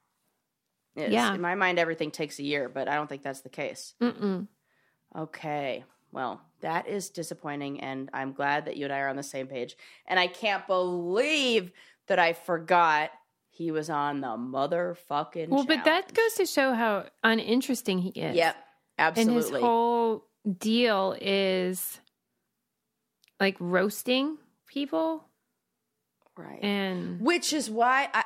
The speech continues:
Speaker 1: he, it's just insecurity.
Speaker 2: Well, and that only works, like, I obviously love Don Rickles, and I love all the roasts that they used to do, but that's only because those traditions are built on love.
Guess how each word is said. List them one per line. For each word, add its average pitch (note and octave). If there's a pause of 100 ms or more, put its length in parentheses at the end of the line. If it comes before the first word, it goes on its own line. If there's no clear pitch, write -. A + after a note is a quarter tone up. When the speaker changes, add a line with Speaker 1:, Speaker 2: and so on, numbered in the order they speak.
Speaker 1:
he, A#3
it's C#4+
just D#4+
insecurity. A#3 (520)
Speaker 2:
Well, C#4+
and D4
that F4
only G#4+
works, C#4
like, G#3+
I G#3+
obviously F#3
love F3+
Don F3+
Rickles, G#3+ (340)
and F#3 (100)
I G3+
love G3
all G3
the G3
roasts F#3
that F#3
they F#3+
used F#3+
to G3
do, G3
but G3
that's A#3 (340)
only C4+
because G3 (380)
those A3
traditions G#3
are F#3+
built G3+
on F#3
love. F3+